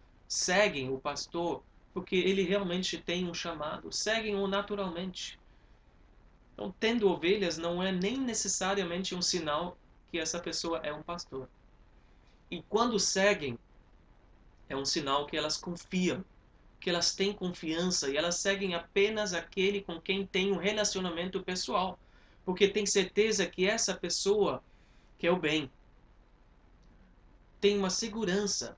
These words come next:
O pastor sabe o que é melhor, ele conhece o caminho e por isso nós seguimos nosso pastor Jesus. Ele sabe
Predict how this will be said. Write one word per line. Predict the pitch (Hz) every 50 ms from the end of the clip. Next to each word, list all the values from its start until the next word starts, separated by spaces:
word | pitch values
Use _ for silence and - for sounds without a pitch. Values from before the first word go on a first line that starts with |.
| - - -
O | -
pastor | - 208 202 - - 226 190
sabe | - - 208 208 226 220 185 170
o | 170
que | - 196
é | 185
melhor, | 180 180 175 165 156 165 180 190 196 180
ele | 175 165
conhece | - - 190 175 170 180 190 208 208 - 190
o | 185
caminho | - - 170 160 165 170 185 208 214 214 208 202 196 - - - -
e | - 190
por | 185 202 220
isso | 240 233 - 226
nós | 202 208 220 233 220
seguimos | - 226 208 180 208 214 220 220 208 - - - - - - - -
nosso | 190 190 208 208 - 196
pastor | - 180 175 - - 185 190 185
Jesus. | 196 202 190 - 165 208 202 - - - - - - - - - - - - - - -
Ele | - 240 233
sabe | - 190 202 208 202 -